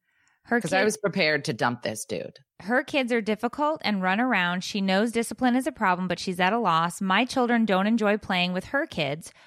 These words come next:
Speaker 1: Her kids are careless. They don't listen to authority. I want to continue our friendship, but I like her better without her kids when we hang out, is what she's saying. What do I do? Do I say something to her or do I fade away? Do you wanna know what Dear Abby said?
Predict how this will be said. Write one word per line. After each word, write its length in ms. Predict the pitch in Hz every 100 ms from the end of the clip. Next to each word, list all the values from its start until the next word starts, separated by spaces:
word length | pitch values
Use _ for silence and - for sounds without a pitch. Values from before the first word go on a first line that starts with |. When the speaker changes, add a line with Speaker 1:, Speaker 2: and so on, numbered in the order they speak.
| _
Speaker 1:
Her 140 | 226
kids 240 | 220 233 196
are 80 | 185
careless. 560 | - 208 220 254 320
They 140 | - 190
don't 220 | 202 110
listen 240 | 254 240 277
to 100 | 294
authority. 580 | 285 190 175 175 185
I 100 | -
want 220 | 175 180 220
to 60 |
continue 380 | 247 269 262 240
our 140 | 269 277
friendship, 540 | 190 175 175 185 185 - - _
but 120 | 226
I 100 | 196
like 240 | 180 185
her 120 | - 247
better 300 | 175 175 202
without 400 | 214 170 165 170
her 120 | 214
kids 520 | - 339 165 151 - -
when 180 | 175
we 80 | 180
hang 260 | 185 185 254
out, 280 | 294 139 - _ _ _ _ _
is 120 | -
what 140 | 170 -
she's 220 | - 175
saying. 440 | 160 127 80 - - - - -
What 200 | - 185
do 100 | 240 254
I 140 | 247
do? 260 | 247 339 185
Do 80 |
I 100 | 170
say 260 | 170 - 202
something 340 | - 254 269
to 80 | 269
her 320 | 254 285 302 -
or 60 |
do 140 | 185 175
I 100 | 190
fade 240 | 175 165
away? 280 | 185 208 160
Do 80 | 175
you 80 | 214
wanna 180 | 214
know 140 | 214 214
what 120 | 196
Dear 180 | 208 190
Abby 280 | 185 208 269
said? 240 | 330 330